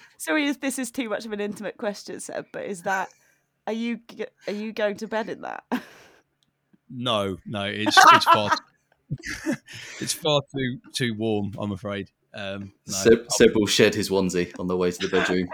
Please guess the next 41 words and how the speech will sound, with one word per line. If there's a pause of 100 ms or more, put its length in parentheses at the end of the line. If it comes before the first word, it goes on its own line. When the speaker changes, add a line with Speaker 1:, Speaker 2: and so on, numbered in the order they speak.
Speaker 1:
from
Mrs.
Short.
Speaker 2:
<laughs> (160)
Oh,
no! (460)
Oh,
dear!
All
right,
well,
we
should
probably
leave
it
at
that
then. (180)
Speaker 1:
We
should.
<laughs>
Thanks,
Kate.
Thanks
ever
so
much
for
joining.
I'm,
um,
Speaker 2:
Lovely
to
chat.
Thanks
for
having
me.
Uh,
yeah,